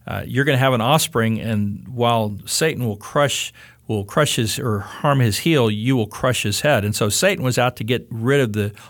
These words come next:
offspring, the seed that would come and redeem the people. And so you have all this. So God came and wiped out all these evil, wicked people, including these Nephilim and the offspring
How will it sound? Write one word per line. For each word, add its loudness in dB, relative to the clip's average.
offspring, 0
the -6
seed 2
that 0
would -6
come 0
and 0
redeem 0
the -2
people. -6
And -2
so 2
you 0
have 6
all 4
this. 4
So 2
God 2
came 0
and 2
wiped 2
out 4
all 4
these -2
evil, 0
wicked -2
people, 0
including 0
these 0
Nephilim 0
and 0
the 0
offspring -2